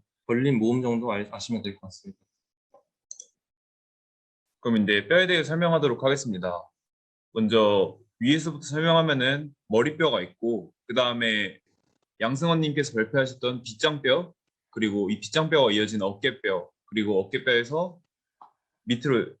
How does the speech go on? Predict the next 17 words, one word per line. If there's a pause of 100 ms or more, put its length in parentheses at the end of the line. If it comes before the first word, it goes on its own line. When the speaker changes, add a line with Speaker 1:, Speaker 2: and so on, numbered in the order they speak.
Speaker 2:
팔로
이어지게
되는
위팔뼈, (280)
그리고 (760)
김진영님께서
발표해
주셨던
노뼈,
잡뼈가
있는데,
혹시
노뼈,
잡뼈의
순서도
아시나요,
김진영님?